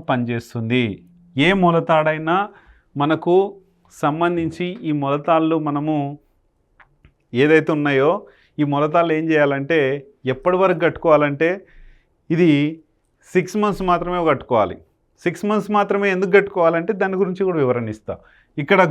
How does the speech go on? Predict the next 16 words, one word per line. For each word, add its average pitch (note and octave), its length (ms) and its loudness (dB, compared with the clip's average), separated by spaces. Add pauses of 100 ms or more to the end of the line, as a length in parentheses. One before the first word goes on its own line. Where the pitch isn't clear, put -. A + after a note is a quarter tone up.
గోల్డ్ F#3 360 6
కలర్ E3+ 300 4
కానీ A#2+ 280 0 (1200)
వెండి F3+ 380 4
కలర్, B2+ 240 2 (120)
వెండి, E3 300 4 (800)
గోల్డ్ E3 320 2
కానీ D3+ 260 0 (920)
వెండి D3+ 320 2
కానీ G2+ 220 0 (1160)
ఇవి D3 140 0 (140)
లైఫ్ C#3 300 2
లాంగ్ D3+ 260 -2
పనిచేస్తాయి. G#2 560 -4 (600)
లోహాలకు D#3+ 600 2
సంబంధించి C3+ 640 -6